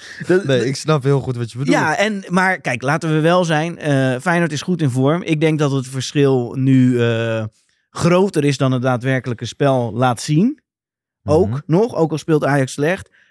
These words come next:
Speaker 1: En de kans is wel groot dat het spannend gaat worden. Maar ja, ik,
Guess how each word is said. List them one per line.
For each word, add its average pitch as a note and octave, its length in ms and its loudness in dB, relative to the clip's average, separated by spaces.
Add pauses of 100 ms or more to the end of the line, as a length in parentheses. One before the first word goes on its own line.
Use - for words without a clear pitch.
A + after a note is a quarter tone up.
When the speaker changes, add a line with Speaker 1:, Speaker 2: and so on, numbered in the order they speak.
(140)
Speaker 1:
En D#3+ 160 -4
de D3+ 100 0
kans G3 380 -2
is D#3+ 120 -4
wel E3 220 2
groot D3+ 340 0
dat C3+ 120 -2
het A#2+ 100 -8
spannend E3 380 -6
gaat A#2 160 -8
worden. G2 400 -8
Maar C#3 120 -2
ja, B2+ 220 -2 (440)
ik, C3+ 140 -6